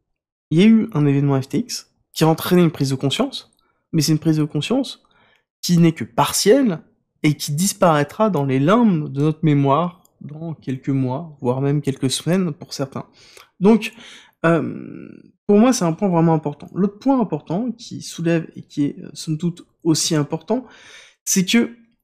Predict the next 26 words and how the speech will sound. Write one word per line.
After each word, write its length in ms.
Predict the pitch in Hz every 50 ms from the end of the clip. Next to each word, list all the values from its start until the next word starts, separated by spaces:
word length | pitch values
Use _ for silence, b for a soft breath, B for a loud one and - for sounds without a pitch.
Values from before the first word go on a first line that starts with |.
| _ _ _ _ _ _ - 190
euh, 200 | 175 170 - - -
il 240 | - 170 170 160 156
définit 640 | 196 220 214 - - 214 202 208 247 262 247 233
que 120 | - - 170
Binance 680 | 156 151 160 165 165 165 170 190 220 214 - - -
n'a 160 | 175 156 147 143
pas 540 | - - - _ - 214 220 208 202 202 180
vocation 580 | 160 143 165 190 190 190 190 175 170 - 180
à 40 | 170
aller 80 | 151 143
chercher 340 | - 147 139 - - 151 147
de 60 | 143
la 160 | 139 143 139
compétition, 640 | - - 131 - 135 127 - - - - 269 269 240
en 40 | 175
tout 120 | - -
cas 80 | - 143
aller 80 | 139
chercher 220 | 131 135 - - 135
des 60 | 131
parts 200 | - - 165 156
de 40 | 143
marché 220 | 139 135 135 139
sur 160 | - - 123
la 60 | -
compétition. 560 | - 135 139 - - - 190 180 - 240 269